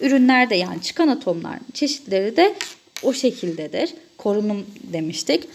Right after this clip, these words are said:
Dolayısıyla ne olacak? C seçeneğim doğru olacak. Evet, onuncu ve son sorumuzdayız arkadaşlar. Burada da asit ve bazlarla alakalı bir sorumuz var. Ee, bir laborant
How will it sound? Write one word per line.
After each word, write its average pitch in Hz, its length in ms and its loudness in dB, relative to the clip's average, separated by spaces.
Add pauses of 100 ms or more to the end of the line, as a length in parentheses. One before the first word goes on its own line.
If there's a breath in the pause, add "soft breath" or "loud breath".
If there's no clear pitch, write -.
(440 loud breath)
Dolayısıyla 190 520 2
ne 247 100 6
olacak? 269 440 4 (440)
C 247 160 4
seçeneğim 170 600 -6
doğru 156 240 -6
olacak. - 460 -12 (1000 loud breath)
Evet, 220 320 4
onuncu 330 420 8
ve 330 100 6
son 330 240 4
sorumuzdayız 208 760 0
arkadaşlar. 208 540 0
Burada 254 220 0
da 247 60 0
asit 254 320 -2
ve 233 140 0
bazlarla 233 480 2
alakalı 180 560 0
bir 175 60 -14
sorumuz 165 520 -4
var. 240 200 -4 (520 loud breath)
Ee, 214 300 0 (160)
bir 359 260 8
laborant 240 580 0